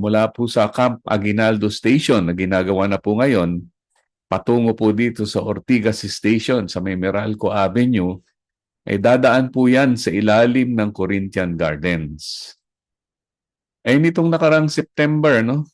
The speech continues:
twenty-eight, ano, matapos po ang mahabang usapan, pumayag na rin po ang homeowners ng Corinthian Gardens sa isang deed of easement sa,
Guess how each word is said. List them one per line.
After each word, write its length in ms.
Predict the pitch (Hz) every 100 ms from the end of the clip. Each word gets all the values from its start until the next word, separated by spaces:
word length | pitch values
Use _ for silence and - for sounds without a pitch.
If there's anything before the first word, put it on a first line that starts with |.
| _ -
twenty-eight, 560 | 107 120 131 110 156 -
ano, 240 | 104 127 -
matapos 560 | 104 - 123 123 143
po 240 | - 143 107
ang 80 | 113
mahabang 560 | 113 127 123 123 123
usapan, 720 | 117 113 131 131 - 98 98 92 - _ _ _ _ _ _ _
pumayag 480 | 113 120 123 131 127
na 80 | 131
rin 240 | 131 127
po 160 | 147 123
ang 80 | 107
homeowners 800 | 127 117 117 120 131 135 131 107
ng 80 | 107
Corinthian 560 | 110 117 123 127 117 113
Gardens 720 | 113 120 135 117 90 - - _ _ _
sa 160 | - 95
isang 480 | 120 123 123 107 98
deed 320 | 131 143 107
of 160 | 107
easement 640 | 107 127 - 127 127 113 -
sa, 480 | 101 95 87 101